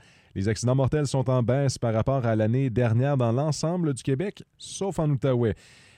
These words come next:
Malgré cette amélioration apparente, deux mille vingt-deux deux mille vingt-trois demeurent les pires années lorsqu'il est question des accidents mortels.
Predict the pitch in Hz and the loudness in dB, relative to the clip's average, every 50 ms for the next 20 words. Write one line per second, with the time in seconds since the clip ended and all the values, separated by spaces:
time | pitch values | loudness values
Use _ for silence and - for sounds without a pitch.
0 | _ - - 117 127 123 147 135 147 147 143 139 135 135 135 135 131 123 123 113 | _ -6 -4 -2 -2 0 0 0 0 0 0 0 0 2 2 2 2 2 0 0
1 | - 147 147 135 - 123 113 113 143 151 143 139 143 156 170 160 135 147 139 131 | 0 0 -2 0 0 0 0 2 0 0 0 0 0 0 0 0 0 0 0 0
2 | 151 156 147 135 131 131 123 110 120 113 104 - 127 135 139 123 113 120 127 127 | 0 0 0 0 0 0 0 0 0 -2 -2 -2 -2 -2 0 0 0 0 2 2
3 | 117 107 101 - 127 135 135 117 107 107 101 107 127 139 120 113 98 - - - | 0 0 0 0 -2 -2 0 0 0 0 2 2 0 0 0 -2 -4 -4 -6 -6
4 | 101 101 - 110 104 - - 147 156 170 139 117 98 104 - - 104 113 107 101 | -6 -4 -2 -2 -4 -2 -2 -4 -2 0 0 0 0 -2 -4 -4 -2 0 0 0
5 | 95 82 - 113 120 135 135 | -2 -2 0 0 0 0 0